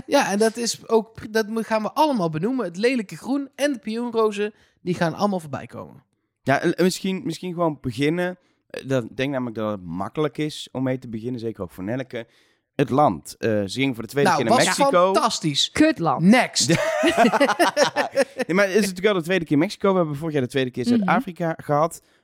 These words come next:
Speaker 2: Ehm, was dan, denk ik, op een gegeven moment, nou, dan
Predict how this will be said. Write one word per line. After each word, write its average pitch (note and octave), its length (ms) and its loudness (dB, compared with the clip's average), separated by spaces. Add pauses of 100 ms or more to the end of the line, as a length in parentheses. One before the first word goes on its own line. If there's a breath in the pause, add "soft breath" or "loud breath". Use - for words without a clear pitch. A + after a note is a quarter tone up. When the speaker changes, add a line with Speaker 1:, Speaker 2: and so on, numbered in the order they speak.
(140)
Speaker 2:
Ehm, C#3 360 2 (560)
was C3+ 480 0
dan, A#2+ 300 0
denk G2+ 40 -10
ik, - 40 -20
op G#2 60 -4
een A#2 260 -2
gegeven B2+ 160 -2
moment, - 0 -
nou, A2+ 180 -2
dan F#2 220 -8